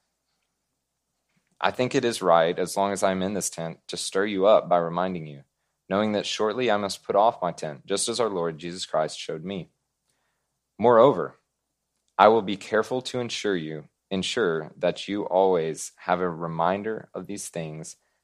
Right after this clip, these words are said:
after my decease." Now, my decease, this word decease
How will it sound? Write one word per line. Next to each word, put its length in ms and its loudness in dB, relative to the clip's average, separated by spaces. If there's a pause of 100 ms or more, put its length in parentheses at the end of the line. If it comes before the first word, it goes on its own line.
(140)
after 280 -2
my 160 -4
decease." 540 -14 (1400)
Now, 320 -2 (1080)
my 300 4
decease, 760 -6 (580)
this 220 -2
word 240 2
decease 760 -4